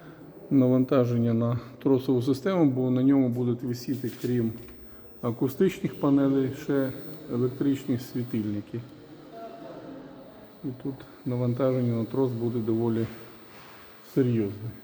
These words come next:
І зараз ми бачимо результат. Тринадцять тросів підвішено.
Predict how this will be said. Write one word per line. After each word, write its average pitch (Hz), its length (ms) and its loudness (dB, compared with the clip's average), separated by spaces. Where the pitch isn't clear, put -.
І 131 60 0
зараз 123 340 2
ми 123 60 4
бачимо 120 440 2
результат. 120 520 0
Тринадцять 120 500 2
тросів 190 360 0
підвішено. 147 680 2